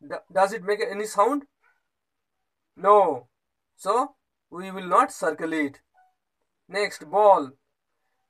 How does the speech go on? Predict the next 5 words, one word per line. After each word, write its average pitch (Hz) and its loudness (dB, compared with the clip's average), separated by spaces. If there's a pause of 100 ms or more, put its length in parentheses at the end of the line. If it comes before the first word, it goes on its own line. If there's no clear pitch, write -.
(2750)
Can 196 0
we 220 -4
hear 226 2 (1080)
the 185 -10
sound? 240 2